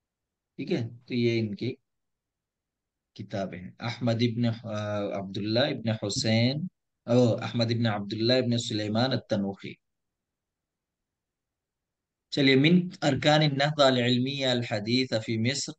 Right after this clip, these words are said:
लहू मुअल्लफात मिनहा तफी-, अ,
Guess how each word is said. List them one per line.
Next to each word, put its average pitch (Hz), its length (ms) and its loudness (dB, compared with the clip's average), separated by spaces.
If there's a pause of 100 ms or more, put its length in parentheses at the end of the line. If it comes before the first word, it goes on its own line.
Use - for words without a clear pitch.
(120)
लहू 131 260 2
मुअल्लफात 120 840 0
मिनहा 123 600 0
तफी-, 120 680 -6
अ, 113 320 0